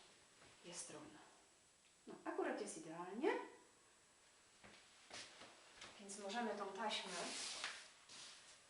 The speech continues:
teraz przełożyć sobie troszeczkę niżej, żeby nam nie przeszkadzała w tym miejscu. I od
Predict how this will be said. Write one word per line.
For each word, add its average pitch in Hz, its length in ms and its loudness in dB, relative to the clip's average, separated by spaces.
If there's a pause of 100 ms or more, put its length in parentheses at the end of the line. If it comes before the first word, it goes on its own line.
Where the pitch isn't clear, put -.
(180)
teraz 180 240 0
przełożyć 208 580 4
sobie 185 200 -4
troszeczkę - 460 -6 (160)
niżej, 160 280 4
żeby 214 220 2
nam 185 200 0
nie 185 60 -2
przeszkadzała 175 580 -2
w 165 100 -8
tym 165 280 -6
miejscu. - 300 -4 (3250)
I 285 200 -2
od 214 320 6